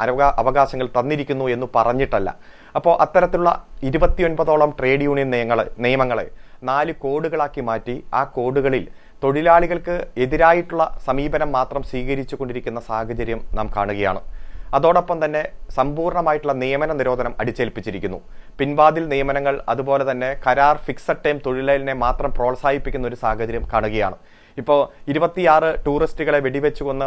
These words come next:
പഹൽഗ്രാമിലുണ്ടായിട്ടുള്ള സാഹചര്യത്തെ തുടർന്ന് ഇന്ത്യയും പാകിസ്ഥാനും യുദ്ധസമാനമായിട്ടുള്ള രണ്ട് ദിവസത്തെ പോരാട്ടമുണ്ടായി. ആ സമയത്ത് പുറത്തു വന്ന വാർത്ത, ലക്ഷക്കണക്കിന് ഒഴിവുകൾ ഇന്ത്യയുടെ ആർമി, എയർഫോഴ്സ്, നേവി,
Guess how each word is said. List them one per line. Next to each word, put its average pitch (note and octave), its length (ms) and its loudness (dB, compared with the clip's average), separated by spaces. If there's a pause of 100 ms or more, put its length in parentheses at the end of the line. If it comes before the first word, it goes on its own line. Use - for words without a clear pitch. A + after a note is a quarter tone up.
(120)
പഹൽഗ്രാമിലുണ്ടായിട്ടുള്ള C#3 1040 0
സാഹചര്യത്തെ C3+ 560 -2
തുടർന്ന് A#2+ 320 0 (420)
ഇന്ത്യയും D#3 320 -2
പാകിസ്ഥാനും C#3 580 0 (320)
യുദ്ധസമാനമായിട്ടുള്ള D3 1080 2 (180)
രണ്ട് C#3 260 0
ദിവസത്തെ C3+ 400 -2 (220)
പോരാട്ടമുണ്ടായി. A#2+ 640 2 (420)
ആ F3 120 10
സമയത്ത് E3 400 0
പുറത്തു C#3+ 300 2
വന്ന D#3 200 0
വാർത്ത, B2 240 2 (580)
ലക്ഷക്കണക്കിന് E3 680 2
ഒഴിവുകൾ D3 380 0 (160)
ഇന്ത്യയുടെ C#3 280 0 (140)
ആർമി, D3+ 280 -2 (220)
എയർഫോഴ്സ്, C#3 580 0
നേവി, D3 300 0